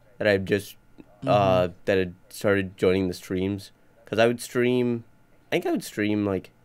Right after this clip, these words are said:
Speaker 1: a few days in a row anyway.
Speaker 2: Mm-hmm.
Speaker 1: But I started streaming every single day. And then I feel like that burnt me out on streaming a little bit. And then eventually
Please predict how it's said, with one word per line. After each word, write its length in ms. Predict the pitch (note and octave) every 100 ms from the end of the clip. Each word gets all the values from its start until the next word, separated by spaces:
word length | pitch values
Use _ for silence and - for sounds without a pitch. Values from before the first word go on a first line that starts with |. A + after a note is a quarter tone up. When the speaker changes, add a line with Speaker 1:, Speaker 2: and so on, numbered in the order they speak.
| _ _ - _ _ -
Speaker 1:
a 140 | G#2
few 460 | - - F#2 G2 G2
days 280 | F#2 F#2 F2+
in 80 | F2+
a 80 | F2
row 200 | F2 F2
anyway. 440 | F#2 F2+ F2 E2+ - _ C3+
Speaker 2:
Mm-hmm. 140 | C3
Speaker 1:
But 280 | A#2+ A2 - - _ _
I 80 | -
started 340 | - C3 A#2+
streaming 440 | - A#2+ A2 G2 F2 -
every 400 | G2+ F#2 F2+ F2+
single 360 | F#2+ F2+ F2
day. 360 | F2 F2+ F2 F2+ _ _ _ _ -
And 200 | A2 G#2
then 380 | G2+ F#2+ F#2 -
I 80 | G#2
feel 160 | C3+
like 140 | C3 A#2+
that 220 | G#2+ G#2
burnt 140 | G#2
me 180 | F#2+ F#2+
out 140 | F#2 F#2
on 100 | F#2+
streaming 300 | - G#2 G#2
a 60 | G#2
little 180 | G#2+ G2+
bit. 260 | A2+ G#2+ - _ _ _
And 160 | G#2 G2+
then 300 | G2+ G2 F#2
eventually 800 | F2+ G2+ G2+ - G2+ G2 F#2 F#2